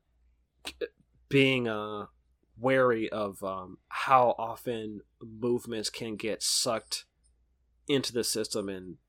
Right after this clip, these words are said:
that's how they get weakened. And I think, uh, Black Lives Matter is actually a good example of that. Like, a very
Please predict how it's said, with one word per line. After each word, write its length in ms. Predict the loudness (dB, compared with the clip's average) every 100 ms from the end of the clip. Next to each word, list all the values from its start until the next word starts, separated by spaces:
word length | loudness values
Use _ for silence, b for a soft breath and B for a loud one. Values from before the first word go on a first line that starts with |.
| -4
that's 280 | -4 -2
how 120 | -2 -2
they 180 | -4
get 240 | -8 -10 -8
weakened. 420 | -10 -8 -10 -10 -14
And 140 | -10
I 60 | -8
think, 380 | -8 -8 -8
uh, 300 | -6 -6 -8 -14 _ _ _ _ _ _ -14
Black 380 | -2 -2 0
Lives 220 | 0 0 -2
Matter 260 | -4 -4
is 140 | -4 -6
actually 340 | -6 -6 -8
a 60 | -6
good 140 | -6
example 480 | -6 -10 -14 -12 -14
of 60 |
that. 220 | -12 -16 -18 _ _
Like, 160 | -10
a 60 | -8
very 480 | -6 -2 -2 -2